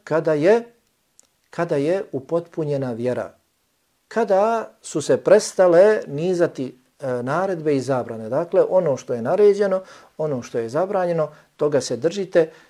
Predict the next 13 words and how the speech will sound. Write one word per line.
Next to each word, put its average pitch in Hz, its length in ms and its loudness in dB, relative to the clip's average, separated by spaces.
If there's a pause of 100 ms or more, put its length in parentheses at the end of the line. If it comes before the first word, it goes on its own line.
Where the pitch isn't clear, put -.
(280)
i 165 180 -2
to 175 160 2
vam 147 180 2
je 127 80 -4
dovoljno, 165 460 2
kako 131 280 -6
Allah 135 400 2
posle 139 360 -2
i 117 40 -8
kaže: 156 460 0
„Wa 120 200 0
raditu 135 680 -2
lekumul 160 580 0